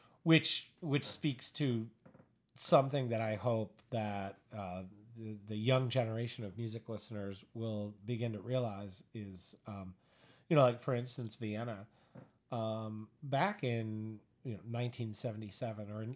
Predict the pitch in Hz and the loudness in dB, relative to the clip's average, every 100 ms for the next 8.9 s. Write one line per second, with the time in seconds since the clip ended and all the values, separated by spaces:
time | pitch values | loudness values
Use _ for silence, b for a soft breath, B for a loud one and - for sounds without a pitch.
0 | 147 131 117 107 117 113 120 101 120 107 | -4 -2 -2 -2 -4 -4 -6 -4 -4 -4
1 | 95 98 123 107 107 107 107 113 107 101 | -6 -8 -8 -8 -6 -8 -6 -6 -6 -6
2 | - 131 113 107 - _ _ _ _ _ | -4 0 0 -2 -8 _ _ _ _ _
3 | _ _ - 120 110 107 107 107 - 123 | _ _ -6 -4 -2 -4 -6 -10 -8 -6
4 | 143 165 226 165 113 120 107 107 135 135 | 0 2 4 4 2 -2 0 0 0 0
5 | 104 123 123 110 107 104 110 101 95 90 | 0 0 0 -2 -4 -4 -8 -10 -10 -10
6 | 98 95 92 101 82 80 71 _ _ _ | -10 -10 -10 -12 -12 -16 -20 _ _ _
7 | - 92 92 92 - _ _ - 147 175 | -14 -10 -10 -12 -18 _ _ -10 -6 -6
8 | - - 110 110 104 123 120 101 92 | -10 -12 -8 -6 -4 -6 -6 -6 -8